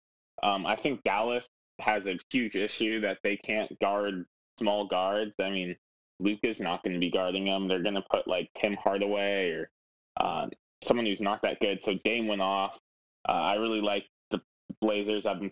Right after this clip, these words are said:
saying it this whole time. Uh, your boy called it, Jerry. Portland with the eighth seed. Said it on the N B A preview pod a few weeks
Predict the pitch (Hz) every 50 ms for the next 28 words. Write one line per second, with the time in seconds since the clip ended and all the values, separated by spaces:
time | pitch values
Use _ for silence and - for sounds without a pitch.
0 | _ _ - 107 107 107 104 - - 95 - - - 104 - - - - 104 104
1 | 104 104 101 104 104 101 101 _ _ _ _ _ _ _ _ - - 87 87 90
2 | 92 95 92 - 110 104 107 107 - - - 110 104 107 104 104 92 90 - -
3 | 92 90 90 90 90 90 90 90 - _ _ _ _ _ _ _ _ _ _ _
4 | _ _ _ _ 120 113 87 107 113 113 110 104 98 - 107 104 101 104 - 104
5 | 104 95 - - - - 101 98 95 98 95 92 90 - _ _ _ - 107 107
6 | 107 110 107 107 104 104 98 - 101 101 104 98 104 104 104 104 - _ - 104
7 | 101 101 101 101 98 _ - 107 101 101 101 101 98 95 90 - _ _ _ _
8 | _ _ _ - - _ - 113 107 104 101 98 -